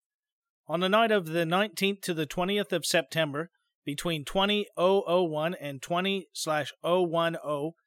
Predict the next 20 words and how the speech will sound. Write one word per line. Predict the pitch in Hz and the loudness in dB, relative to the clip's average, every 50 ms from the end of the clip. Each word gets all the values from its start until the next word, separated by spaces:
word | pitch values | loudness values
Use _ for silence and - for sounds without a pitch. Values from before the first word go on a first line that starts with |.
| _ _ _ _ _ _ | _ _ _ _ _ _
so | - - 156 | -6 -4 -2
that's | 151 151 147 139 - | 0 -2 -2 -2 -6
twelve | - - 185 185 180 175 | 0 2 2 4 4 4
oh | 170 160 | 2 2
one | 160 165 165 160 | 2 2 0 0
A | 156 151 147 | 0 0 0
M | 147 151 156 147 147 | 0 0 -2 -2 -4
and | 139 139 139 147 | -6 -6 -6 -4
one | 139 160 175 170 | -2 -2 0 0
A | 156 151 143 | 0 -2 -2
M | 143 143 147 135 | -2 -4 -6 -8
for | - - 147 | -8 -8 -6
those | 139 147 151 151 135 - | -4 -2 -2 -2 -2 -4
of | 143 131 | -6 -4
you | 143 147 143 143 139 | -4 -2 -2 -2 -4
who | 120 143 143 143 139 135 | -4 -4 -4 -4 -4 -6
don't | 127 139 147 147 135 - | -6 -6 -6 -6 -6 -8
speak | - _ 151 139 131 | -8 _ -6 -8 -6
military | 143 160 165 160 151 139 - 139 131 135 127 | -6 -6 -4 -4 -6 -4 -6 -6 -6 -6 -8
time, | - 139 143 185 220 220 | -8 -6 -4 -4 -6 -6